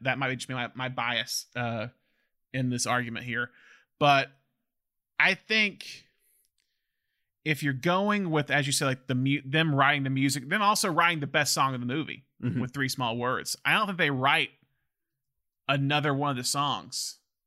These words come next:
Speaker 1: No, they do. They do. They, they write the du jour ones too,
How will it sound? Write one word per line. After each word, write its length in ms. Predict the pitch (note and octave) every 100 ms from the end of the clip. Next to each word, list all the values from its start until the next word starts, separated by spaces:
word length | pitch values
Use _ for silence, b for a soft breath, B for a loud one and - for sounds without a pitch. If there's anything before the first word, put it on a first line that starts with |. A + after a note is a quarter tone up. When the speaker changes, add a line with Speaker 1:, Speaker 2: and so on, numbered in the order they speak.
| _ _ -
Speaker 1:
No, 80 | C#3+
they 60 |
do. 140 | C3+ A#2+
They 120 | A#2
do. 180 | A2+ G2 - _ _ _
They, 140 | C#3 D3+
they 260 | C3+ D3+
write 220 | D#3+ E3+
the 60 | D#3
du 120 | C3+
jour 280 | B2 C3 B2
ones 180 | A2+ A#2+
too, 220 | A#2+